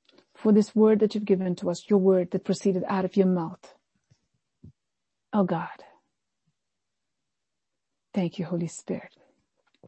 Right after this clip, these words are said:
Thank you, Holy Spirit. Bless your people. Bless each and every one of them during this Christmas season. May they never lose sight of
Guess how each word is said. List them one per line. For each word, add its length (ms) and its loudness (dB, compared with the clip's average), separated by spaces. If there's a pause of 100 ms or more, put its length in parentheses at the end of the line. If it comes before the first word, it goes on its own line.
(1600)
Thank 240 4
you, 100 2
Holy 260 -2
Spirit. 480 -8 (1120)
Bless 260 2
your 80 -4
people. 300 -2
Bless 260 0
each 160 0
and 80 2
every 160 2
one 180 0
of 100 -4
them 120 -2
during 280 4
this 180 2
Christmas 380 2
season. 340 -2 (1200)
May 80 0
they 100 4
never 200 4
lose 300 8
sight 240 4
of 280 -2